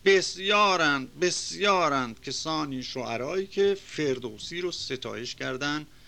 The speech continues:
و اینجا باید عرض بکنم که در میون گروه انبوه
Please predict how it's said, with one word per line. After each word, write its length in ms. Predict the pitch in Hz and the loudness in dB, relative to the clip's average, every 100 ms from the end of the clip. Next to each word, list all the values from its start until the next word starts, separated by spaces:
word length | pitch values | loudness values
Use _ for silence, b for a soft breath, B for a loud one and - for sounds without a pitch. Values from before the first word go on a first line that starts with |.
| B B B 131 | B B B -4
و 60 | |
اینجا 360 | 135 147 139 190 | -4 -2 0 0
باید 300 | 185 180 180 | 2 -2 2
عرض 240 | 170 170 | 0 0
بکنم 440 | 160 160 165 170 160 | -4 -8 -6 -6 -6
که 140 | 170 | -8
در 280 | 139 131 123 | -2 -2 -2
میون 360 | 143 170 151 | -4 -8 -8
گروه 500 | 131 135 147 147 131 | -8 -10 -10 -8 -6
انبوه 580 | 123 120 123 156 131 120 | -6 -6 -8 -8 -6 -8